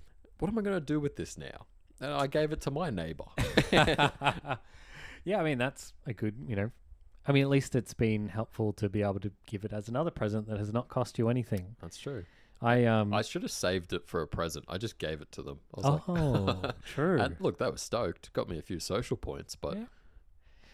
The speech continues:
Speaker 2: I, um, I recently just, uh, must have been two days ago, I got a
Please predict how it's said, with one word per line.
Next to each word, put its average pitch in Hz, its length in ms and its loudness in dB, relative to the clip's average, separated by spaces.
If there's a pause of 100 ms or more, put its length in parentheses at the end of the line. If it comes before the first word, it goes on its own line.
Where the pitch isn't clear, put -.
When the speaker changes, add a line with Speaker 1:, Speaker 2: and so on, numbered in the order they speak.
(120)
Speaker 2:
I, 143 180 4
um, 127 440 4 (220)
I 139 60 6
recently 139 380 4
just, 113 240 -4 (120)
uh, 104 360 2 (520)
must - 140 -8
have - 20 -6
been 101 120 -6
two 113 200 2
days 117 240 -2
ago, 107 100 -4
I 95 60 -4
got 104 100 -2
a 92 80 -6